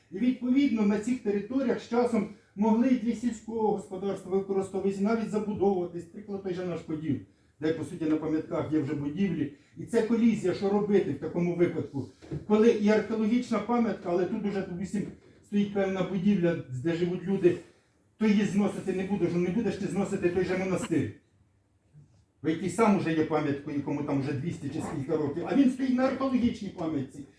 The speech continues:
І абсолютно, виходить, законно, це треба зносити мос-, монастир, бо тому що археологічна пам'ятка.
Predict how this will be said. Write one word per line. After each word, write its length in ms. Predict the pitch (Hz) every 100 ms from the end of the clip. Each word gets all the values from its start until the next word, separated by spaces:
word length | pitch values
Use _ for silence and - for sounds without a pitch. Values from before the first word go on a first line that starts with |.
| - 202
І 80 | 214 - - _ -
абсолютно, 580 | 185 - 247 294 311 226
виходить, 480 | 202 214 202 202 170
законно, 380 | 175 202 208 196
це 140 | -
треба 240 | 214 214
зносити 320 | 202 196 - 190
мос-, 240 | 180 180
монастир, 420 | 202 185 - 120 -
бо 60 |
тому 160 | - 139
що 100 | 160
археологічна 520 | 139 143 151 - 139
пам'ятка. 460 | 135 135 113 120